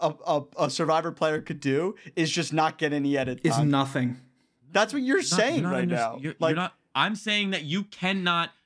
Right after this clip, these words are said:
Speaker 3: You literally can't take anything right now. But if your guys are gonna take good, I've seen. I'm saying I've also seen bad from Carla 'cause she has the most face time. I agree
Speaker 2: Okay.
Speaker 3: with you. We're all
Speaker 2: James
Speaker 3: here.
Speaker 2: has g-,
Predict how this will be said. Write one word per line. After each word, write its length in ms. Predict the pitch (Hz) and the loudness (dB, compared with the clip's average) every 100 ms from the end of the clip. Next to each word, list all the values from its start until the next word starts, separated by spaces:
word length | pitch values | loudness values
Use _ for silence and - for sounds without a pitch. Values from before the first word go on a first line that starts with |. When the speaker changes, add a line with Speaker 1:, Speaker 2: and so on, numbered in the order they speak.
| _ | _
Speaker 3:
You 180 | 131 165 | -8 -2
literally 240 | 240 233 | 0 0
can't 240 | - 190 - | 0 0 0
take 200 | 170 - | -2 -2
anything 400 | 170 196 190 165 | 0 0 -2 -2
right 220 | 139 135 | -2 -2
now. 340 | 110 113 107 110 _ _ _ _ 127 | -2 -2 -2 -6 _ _ _ _ -2
But 200 | 202 170 | 0 0
if 140 | - | 0
your 160 | 180 214 | -2 2
guys 240 | 202 185 | 0 0
are 20 | |
gonna 160 | 185 175 | -2 -2
take 280 | 185 170 117 | 0 -2 0
good, 200 | 202 185 | 0 2
I've 160 | 147 156 | 0 -2
seen. 140 | 196 - | -6 -2
I'm 140 | 151 175 | -2 -2
saying 300 | 196 170 165 | -2 -2 0
I've 160 | 139 156 | -2 0
also 280 | 151 190 196 | -2 -2 -2
seen 240 | 160 185 147 | -2 -2 -2
bad 280 | 160 170 139 | 0 -2 -4
from 100 | 156 | -10
Carla 360 | 165 170 113 | -4 -2 -2
'cause 140 | - - | -6 -10
she 100 | 143 | -4
has 280 | 156 196 175 | -2 -2 -4
the 60 | |
most 220 | 180 180 - | -6 -4 -4
face 200 | 214 - | -4 -2
time. 220 | 110 98 - _ | -4 -4 -10 _
I 100 | 190 | -2
agree 200 | - 160 | 2 2
Speaker 2:
Okay. 80 | 277 | 2
Speaker 3:
with 140 | - | 0
you. 100 | - - | -6 -8
We're 60 | 165 | -8
all 40 | 131 | 2
Speaker 2:
James 440 | 156 180 220 220 | 6 6 8 6
Speaker 3:
here. 80 | 202 | 6
Speaker 2:
has 80 | 156 | 2
g-, 240 | 180 - | -2 -2